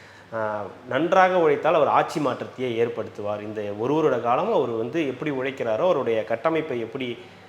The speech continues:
நி-, நிர்வாகிகளை கட்டமைக்கிறாரோ அதை பொறுத்து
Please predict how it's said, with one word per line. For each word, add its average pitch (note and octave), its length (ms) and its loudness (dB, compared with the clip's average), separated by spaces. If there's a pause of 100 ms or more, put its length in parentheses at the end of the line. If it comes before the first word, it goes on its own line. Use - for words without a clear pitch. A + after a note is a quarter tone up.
(140)
நி-, A#2 280 4
நிர்வாகிகளை B2+ 560 2
கட்டமைக்கிறாரோ A#2 520 -2
அதை C#3 300 2
பொறுத்து D3 440 0